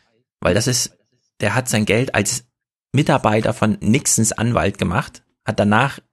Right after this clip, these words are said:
für die Regierung in Saudi-Arabien gearbeitet, dann eine Investitionsfirma gegründet, ist damit Milliardär geworden. Dann hat er beispielsweise zweitausendsiebzehn erstmal, äh, Harvey Weinsteins Firma unter die Arme gegriffen, als die da so in den, äh, MeToo-Strudel geriet und so weiter.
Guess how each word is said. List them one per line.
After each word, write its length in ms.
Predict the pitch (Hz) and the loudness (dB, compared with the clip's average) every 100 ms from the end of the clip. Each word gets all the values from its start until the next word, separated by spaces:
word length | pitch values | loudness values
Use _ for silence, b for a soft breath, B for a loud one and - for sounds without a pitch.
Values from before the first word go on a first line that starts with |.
| - | -10
für 160 | - 110 | -2 0
die 80 | |
Regierung 380 | 107 107 120 135 | 2 2 2 2
in 80 | 117 | 2
Saudi-Arabien 600 | 98 110 87 98 151 202 | 2 2 2 2 2 2
gearbeitet, 560 | - 82 95 90 165 - B B B B - | 0 -2 -2 0 -2 -4 B B B B -2
dann 140 | 110 | -2
eine 100 | 147 | 0
Investitionsfirma 880 | - 127 120 110 107 139 180 110 101 | 0 -2 -2 -2 0 0 0 -2 -2
gegründet, 600 | 101 98 - 104 139 160 | -2 -4 0 0 2 -2
ist 200 | - - | -4 -2
damit 220 | 117 123 110 | 0 0 0
Milliardär 440 | 113 104 104 110 | 2 2 2 2
geworden. 480 | 120 87 95 127 170 b b b b - | 0 0 0 0 -4 b b b b -4
Dann 140 | 104 | 0
hat 80 | 110 | 2
er 80 | 104 | 2
beispielsweise 520 | 104 107 - 101 104 | 0 0 0 2 2
zweitausendsiebzehn 1040 | 107 104 104 101 107 123 - 120 117 113 - | 2 2 2 0 0 -2 0 2 2 -2 -4
erstmal, 680 | 107 110 104 95 95 90 | -4 0 2 2 2 0
äh, 280 | 92 95 98 | -2 -2 -2
Harvey 400 | - 113 107 95 | 0 0 2 2
Weinsteins 640 | 90 147 - 87 95 101 - | 0 0 0 0 0 0 -4
Firma 400 | - 104 107 98 | -2 0 2 2
unter 240 | 90 104 | 2 0
die 140 | 101 - | 0 -2
Arme 200 | 98 98 | -2 -2
gegriffen, 580 | 98 - 104 139 139 - | -4 -4 -2 -2 -4 -2
als 240 | 98 - | -4 -2
die 120 | 104 | 0
da 200 | 101 98 | 0 0
so 160 | 98 95 | 0 -2
in 200 | 67 98 | 0 2
den, 360 | 98 98 98 - | 4 4 2 0
äh, 220 | 98 98 | -2 0
MeToo-Strudel 840 | 101 107 - 139 147 120 107 101 | 2 0 2 0 0 0 2 2
geriet 300 | 104 113 113 | 2 2 4
und 120 | 117 104 | 2 2
so 160 | 101 | 2
weiter. 240 | 101 143 | 0 0